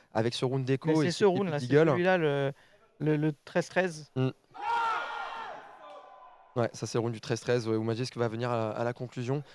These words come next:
Speaker 1: Ah, il y a eu des, en fait, c'est simple, c'est marrant parce que ça me rappelait un petit peu ce que faisait, euh, G deux au Blast World Final ou même au début à Kato.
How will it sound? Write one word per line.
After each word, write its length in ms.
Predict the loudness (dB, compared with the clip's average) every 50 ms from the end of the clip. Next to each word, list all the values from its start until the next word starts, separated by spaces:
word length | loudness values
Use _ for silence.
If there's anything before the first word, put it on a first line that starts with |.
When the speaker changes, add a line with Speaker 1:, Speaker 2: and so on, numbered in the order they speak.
| -20 -20 _ _ -2
Speaker 1:
Ah, 100 | 0 4
il 60 | 4
y 20 | 6
a 40 |
eu 120 | 4 4 4
des, 140 | 2 4 6
en 80 | 6 6
fait, 160 | 6 6 4
c'est 220 | 2 0 -4 -4 0
simple, 400 | 2 2 0 0 0 -4 -4 -4 _ -8
c'est 140 | -4 0
marrant 260 | 2 4 4 4 4 4
parce 180 | 4 2 2 4
que 200 | 4 4 4 4 2 -6 -20 -20 -20 -20 -6 0
ça 140 | 2 4
me 80 | 4 6
rappelait 260 | 6 6 6 6 4
un 80 | 4 2
petit 140 | 0 -4 -4
peu 160 | -2 -2 -2
ce 80 | -2
que 100 | -2 -4
faisait, 360 | -2 0 0 2 4 6 6 6
euh, 400 | 6 6 6 6 4 4 4 2
G 220 | 0 0 -2 0
deux 140 | 2 4 6
au 120 | 6 6
Blast 220 | 6 4 4 4 4
World 140 | 0 2
Final 480 | 4 2 2 4 4 4 4 4 2 2
ou 60 | 0
même 200 | 0 0 2 2
au 320 | 4 4 4 4 2 2 2
début 220 | 0 0 2 2
à 60 | 2
Kato. 360 | 4 2 2 4 4 4 2